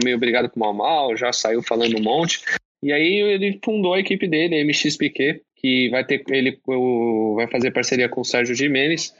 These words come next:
É, por ser uma equipe nova, eu acredito que o Nelsinho não vai brigar também por vitória, título agora, mas tem tudo pra crescer, né? Não dá pra duvidar do Nelsinho, ele tava,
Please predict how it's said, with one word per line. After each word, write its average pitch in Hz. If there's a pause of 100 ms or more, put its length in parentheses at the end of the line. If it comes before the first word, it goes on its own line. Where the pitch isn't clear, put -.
(340)
É, 143 (120)
por 190
ser 196
uma 175
equipe 165
nova, 147
eu 131
acredito 139
que -
o 143
Nelsinho 139 (100)
não 147
vai 135
brigar 120
também 123
por 117
vitória, 117
título 120
agora, 113 (420)
mas 120
tem 139
tudo 139
pra 135
crescer, 139
né? 120 (120)
Não 120
dá 123
pra 131
duvidar 135
do 135
Nelsinho, 135
ele 117
tava, 120